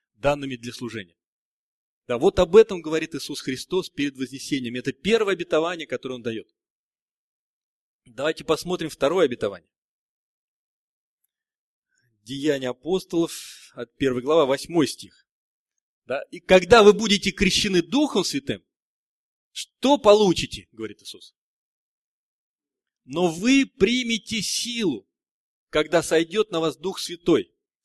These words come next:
и будете мне свидетелями в Иерусалиме и во всей Иудее и Самарии, и даже до края земли".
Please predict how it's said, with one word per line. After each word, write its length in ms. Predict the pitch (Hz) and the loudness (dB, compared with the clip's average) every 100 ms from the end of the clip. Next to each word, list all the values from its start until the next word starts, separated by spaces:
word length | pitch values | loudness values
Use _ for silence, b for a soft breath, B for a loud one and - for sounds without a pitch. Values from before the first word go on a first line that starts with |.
| _ | _
и 80 | 147 | -8
будете 480 | 143 196 214 - 185 | -6 -6 -6 -6 -6
мне 200 | 190 185 | -2 -2
свидетелями 840 | - 160 143 214 233 233 226 226 | -2 -8 -4 -6 -4 -6 -6 -8
в 120 | 175 143 | -6 -4
Иерусалиме 640 | 160 - 147 170 180 135 | -4 -2 -2 -2 -4 -8
и 160 | 110 127 | -8 -6
во 120 | 135 | -6
всей 260 | - 135 - | -4 -6 -2
Иудее 460 | 131 139 147 156 | -4 -4 -2 -4
и 140 | 127 127 | -4 -8
Самарии, 520 | - 120 175 220 214 | -8 -8 -8 -8 -10
и 160 | - 127 | -12 -16
даже 380 | 117 170 185 147 | -6 -6 -6 -6
до 140 | 127 | -6
края 260 | 143 139 127 | -6 -8 -8
земли". 360 | 127 127 98 | -10 -12 -14